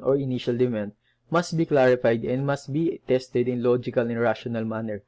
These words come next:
Sa opening stage, da-, da-, dapat daw lahat ay malinaw. Lahat ng offer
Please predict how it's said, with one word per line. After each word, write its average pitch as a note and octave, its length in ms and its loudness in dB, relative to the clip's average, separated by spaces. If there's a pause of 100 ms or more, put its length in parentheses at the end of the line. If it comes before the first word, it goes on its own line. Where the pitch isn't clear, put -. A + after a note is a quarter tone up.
(260)
Sa - 160 -2
opening D#3 320 0
stage, C3 320 -4
da-, G#2+ 160 0
da-, A2 240 -2
dapat B2+ 400 0
daw A2 160 0
lahat A#2 320 -4
ay A#2+ 80 -2
malinaw. A2 480 -4 (400)
Lahat A2 240 -4
ng - 80 -4
offer B2 240 0